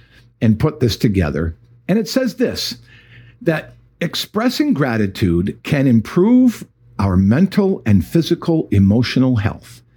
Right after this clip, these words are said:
Let me just read this and then make a few comments as we go along. Expressing gratitude is associated with a host of mental and physical benefits. Studies have shown that feeling thankful can improve sleep,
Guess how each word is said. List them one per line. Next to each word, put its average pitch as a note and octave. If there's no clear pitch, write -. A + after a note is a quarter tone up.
Let A#3
me C#4+
just G#3
read D#3+
this F#2
and E3+
then G3
make F#3+
a E3+
few F3+
comments C3+
as F#2
we G#2+
go F#2+
along. G2
Expressing C4
gratitude A2+
is B2
associated A2
with B2
a B2+
host F#3
of F#2
mental D#3+
and C#3
physical A#2+
benefits. -
Studies A#3+
have C#4
shown A2
that A#2+
feeling C4
thankful G#2+
can C#3+
improve D#3+
sleep, -